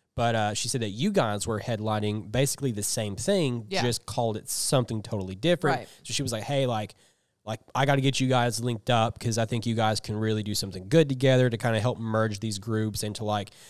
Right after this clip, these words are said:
Speaker 1: you know, bring something new to the table. So that's, that's how we met,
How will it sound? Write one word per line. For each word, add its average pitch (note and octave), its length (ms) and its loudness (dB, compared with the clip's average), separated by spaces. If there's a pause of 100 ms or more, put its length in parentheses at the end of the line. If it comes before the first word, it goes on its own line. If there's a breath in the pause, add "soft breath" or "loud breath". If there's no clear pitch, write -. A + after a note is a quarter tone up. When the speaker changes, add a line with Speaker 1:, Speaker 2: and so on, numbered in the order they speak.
(120 loud breath)
Speaker 1:
you A#2+ 80 -2
know, A2+ 100 4
bring B2 360 2
something A2+ 380 -2
new G#2+ 200 0
to G2+ 140 -8
the G2 80 -8
table. G#2+ 540 0 (800)
So B2+ 180 -2
that's, A#2+ 500 0 (520 loud breath)
that's - 240 0
how B3 120 0
we A#3 160 2
met, G#3+ 360 0